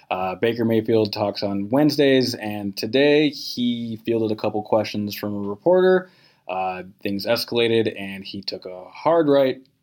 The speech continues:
out of the presser, and that was that. He talked for, you know, he talked for about eight minutes, but, um, I know there were a few people there <laughs> that didn't get to ask him what they wanted to, and it was quite the abrupt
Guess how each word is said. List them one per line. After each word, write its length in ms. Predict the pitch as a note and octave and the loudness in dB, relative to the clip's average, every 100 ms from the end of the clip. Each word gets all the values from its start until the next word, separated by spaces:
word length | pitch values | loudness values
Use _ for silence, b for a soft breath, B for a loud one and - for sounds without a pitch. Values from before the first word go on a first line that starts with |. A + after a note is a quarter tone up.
| - G#2+ | -8 -2
out 100 | G#2 | -2
of 40 | |
the 80 | G2+ | -2
presser, 420 | - F#2+ F#2+ F#2 | -2 -4 -6 -10
and 200 | - - | -16 -10
that 140 | - G2+ | -6 -6
was 120 | F#2+ | -6
that. 180 | F2+ F2 | -10 -8
He 60 | |
talked 280 | - B2+ B2 | 0 0 0
for, 320 | - A#2 A2 B B B | -2 0 0 B B B
you 40 | |
know, 20 | A3+ | -2
he 60 | |
talked 200 | A3 A3+ | 0 0
for 80 | - | 2
about 180 | D#3 C3+ | 2 4
eight 140 | C#3 | 2
minutes, 300 | C3 B2+ B2 | 2 0 0
but, 320 | B2 A2+ G#2 G#2 | 0 0 0 -4
um, 340 | G2+ G2 F#2+ | -8 -6 -8
I 60 | G2+ | -8
know 160 | G2 | -8
there 100 | G2 | -8
were 60 | G2 | -10
a 60 | |
few 140 | - G2+ | -8 -8
people 240 | G2+ G#2 | -8 -8
there 220 | G#2 A2 | -2 0
<laughs> 20 | A2 | 0
that 180 | A2+ | -2
didn't 160 | A#2+ A#2 | -4 -2
get 120 | B2 A#2+ | -2 0
to 80 | |
ask 200 | A#2 A#2 | 0 0
him 80 | A#2 | -2
what 120 | A#2 | -2
they 120 | A#2+ B2 | 2 4
wanted 320 | D3 D3+ C#3+ | 4 2 2
to, 320 | D#3 D3 C#3 A2+ | 4 6 6 4
and 240 | A#2 A2 | -4 -4
it 80 | G#2+ | -6
was 180 | G#2+ G#2 | -6 -8
quite 300 | - A#2 G#2+ | 0 0 2
the 80 | G#2 | -2
abrupt 340 | G#2 G2+ | -4 -8